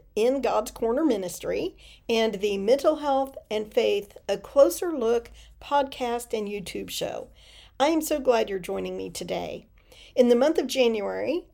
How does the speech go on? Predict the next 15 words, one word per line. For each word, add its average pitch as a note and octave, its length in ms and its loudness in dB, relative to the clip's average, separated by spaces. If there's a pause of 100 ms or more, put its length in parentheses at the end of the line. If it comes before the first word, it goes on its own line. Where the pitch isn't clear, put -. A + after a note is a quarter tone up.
I A#3+ 100 0
am D#4+ 160 -2
going A3+ 300 -2
to - 120 -12
be G#3+ 140 -10
doing G#3 320 -4
a G3 80 -8
series C4+ 720 -4 (100)
of G3+ 300 -4 (160)
episodes F#3 800 -4 (520)
on G#3 220 -2
the G#3 80 -2
theme D4+ 500 -4
of C#4 280 -2 (100)
all A#3 440 4